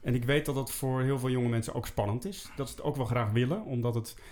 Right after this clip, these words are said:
ook nu een soort momentum is voor hen. Maar ik heb, ergens heb ik de indruk dat mindset wel eens een belangrijke sleutel zou kunnen zijn, ehm, naar ondernemerschap. En om hen wellicht ook over een,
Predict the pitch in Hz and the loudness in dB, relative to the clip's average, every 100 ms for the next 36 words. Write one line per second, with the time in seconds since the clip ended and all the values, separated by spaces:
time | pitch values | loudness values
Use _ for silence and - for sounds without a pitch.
0 | - - - - - 123 113 127 127 - | -20 -20 -20 -10 0 2 4 4 2 -2
1 | - 120 131 107 110 113 139 160 151 165 | -6 -4 -2 0 4 4 4 2 0 0
2 | - 131 123 165 - - - - - - | -2 0 0 0 -6 -20 -20 -20 -20 -20
3 | - - - - 135 135 170 196 190 151 | -20 -20 -18 -2 0 2 2 2 2 4
4 | 170 160 180 180 160 156 135 170 180 170 | 2 2 2 2 4 2 4 4 4 0
5 | 151 147 143 135 143 139 131 120 156 180 | 0 0 0 2 0 0 -2 -2 0 0
6 | 156 127 123 123 123 120 113 110 107 - | 0 -2 -2 -2 0 0 2 0 -2 -10
7 | - - - - 117 113 113 107 110 - | -20 -20 -20 -8 -2 0 2 2 0 2
8 | 120 131 123 127 143 123 - 107 101 117 | 2 2 2 4 4 2 2 0 0 0
9 | 110 110 107 123 127 113 113 120 123 117 | 2 2 0 -2 -2 2 2 4 4 2
10 | 117 - 113 113 110 110 110 | 0 0 0 0 0 2 0